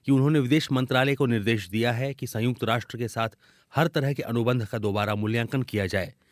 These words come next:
इसमें संयुक्त राष्ट्र संस्थानों को मिलने वाली वित्तीय मदद और उसके प्रतिनिधियों की इसराइल में मौजूदगी भी शामिल है।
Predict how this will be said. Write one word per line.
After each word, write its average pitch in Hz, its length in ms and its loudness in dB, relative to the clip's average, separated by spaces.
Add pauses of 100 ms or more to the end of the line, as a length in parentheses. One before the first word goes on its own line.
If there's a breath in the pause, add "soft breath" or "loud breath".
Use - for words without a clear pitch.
(260 soft breath)
इसमें 120 220 0
संयुक्त 117 360 -2
राष्ट्र 117 320 -2
संस्थानों 113 500 -4
को 120 120 -4
मिलने 110 280 -2
वाली 110 280 -2 (340 soft breath)
वित्तीय 135 260 2
मदद 95 300 -4 (280 soft breath)
और 113 120 4
उसके 127 200 0
प्रतिनिधियों 139 540 2
की 156 180 0
इसराइल 123 380 0
में 120 120 2
मौजूदगी 117 520 2
भी 131 140 4
शामिल 92 340 -4
है। 98 160 0